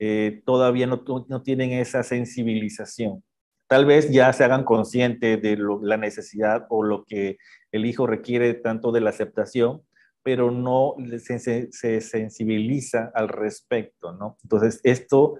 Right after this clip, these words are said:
eh, foro nos ayudaría sobre todo a esa parte, a,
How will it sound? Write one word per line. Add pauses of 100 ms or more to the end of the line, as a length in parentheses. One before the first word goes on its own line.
(280)
eh,
foro
nos
ayudaría
sobre
todo
a
esa
parte,
a,